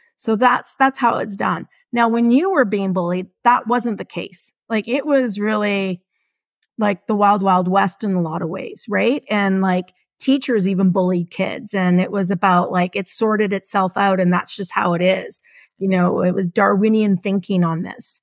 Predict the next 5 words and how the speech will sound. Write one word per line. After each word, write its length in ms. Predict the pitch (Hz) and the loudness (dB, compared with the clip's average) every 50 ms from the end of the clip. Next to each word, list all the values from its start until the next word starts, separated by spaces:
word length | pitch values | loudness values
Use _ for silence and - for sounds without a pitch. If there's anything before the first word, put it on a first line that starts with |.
| _ _ | _ _
which 200 | - 202 185 - | -4 -4 -4 -2
was 140 | - 196 175 | -4 -6 -6
problematic. 760 | - _ - 208 190 185 190 180 175 170 175 - - - - _ _ _ _ _ _ _ _ _ _ _ _ _ _ | -6 _ -4 -4 -2 0 0 0 0 0 -2 -4 -6 -8 -14 _ _ _ _ _ _ _ _ _ _ _ _ _ _
So, 400 | - - 247 226 214 202 202 - _ _ _ _ _ _ _ _ _ _ _ _ _ _ _ _ _ - | -4 -2 0 0 0 0 -4 -8 _ _ _ _ _ _ _ _ _ _ _ _ _ _ _ _ _ -2
yeah, 300 | 269 277 240 208 190 196 | 0 2 2 2 2 0